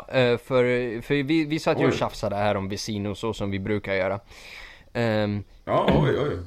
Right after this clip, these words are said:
Speaker 1: och
Speaker 2: Ja.
Speaker 1: det målet som Icardi gör, eh, det andra målet, det är ju, det är en grym passning av Perisic.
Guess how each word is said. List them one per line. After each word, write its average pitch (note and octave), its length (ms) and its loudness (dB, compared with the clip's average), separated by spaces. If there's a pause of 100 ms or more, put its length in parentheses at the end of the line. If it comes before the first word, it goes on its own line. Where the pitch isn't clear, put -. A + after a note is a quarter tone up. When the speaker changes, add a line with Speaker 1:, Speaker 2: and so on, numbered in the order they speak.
(260)
Speaker 1:
och D#3 340 2
Speaker 2:
Ja. C#3 100 -4
Speaker 1:
det G3+ 200 4
målet D3+ 640 0
som A#2 300 -2
Icardi C3 460 2
gör, G#2 400 0 (320)
eh, G#2+ 260 0
det A2+ 80 0
andra A2 280 2
målet, A#2+ 440 0 (400)
det B2+ 180 0
är C3+ 140 4
ju, G#2+ 360 -2 (340)
det C3+ 180 2
är - 40 4
en D3 240 -6 (440)
grym E3+ 340 0
passning C3+ 320 0
av A2 60 0
Perisic. A2 560 -2